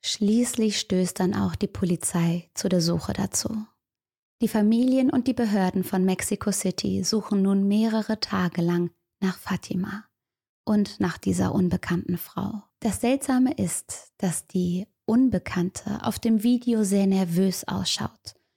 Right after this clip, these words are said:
Sie schaut nicht aus wie jemand, der einfach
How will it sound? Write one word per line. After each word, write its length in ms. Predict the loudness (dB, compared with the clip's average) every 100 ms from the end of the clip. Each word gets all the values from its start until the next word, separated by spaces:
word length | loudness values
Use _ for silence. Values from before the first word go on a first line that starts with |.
| _ _ -2
Sie 80 | -2
schaut 320 | 2 0 2
nicht 240 | 0 0
aus 220 | -2 0
wie 80 | 0
jemand, 500 | 2 2 2 0 -4
der 160 | -2 0
einfach 500 | 0 -2 -4 -6